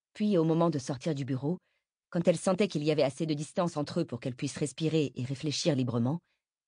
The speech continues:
elle lui lança : Monsieur, pourquoi est-ce que vous parliez avec Pardon ?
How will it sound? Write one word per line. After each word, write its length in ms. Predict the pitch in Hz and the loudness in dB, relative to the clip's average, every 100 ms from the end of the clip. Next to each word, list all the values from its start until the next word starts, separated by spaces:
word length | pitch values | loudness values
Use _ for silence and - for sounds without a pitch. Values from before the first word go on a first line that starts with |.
| _ - | _ 2
elle 140 | 170 | 4
lui 100 | 165 | 6
lança : 460 | 156 156 160 151 131 _ _ _ _ _ _ _ _ _ _ _ _ _ 220 | 4 0 -2 -4 -6 _ _ _ _ _ _ _ _ _ _ _ _ _ 4
Monsieur, 380 | 220 - 277 269 _ _ _ _ _ _ _ | 4 6 2 2 _ _ _ _ _ _ _
pourquoi 260 | 285 277 320 | -2 4 6
est-ce 140 | 220 | 4
que 100 | - | 0
vous 120 | 202 214 | 0 0
parliez 320 | 202 208 214 | 2 4 6
avec 240 | 175 180 151 _ _ _ _ _ _ _ _ _ _ _ _ | 6 2 -2 _ _ _ _ _ _ _ _ _ _ _ _
Pardon ? 440 | - 180 147 135 | 2 2 2 -2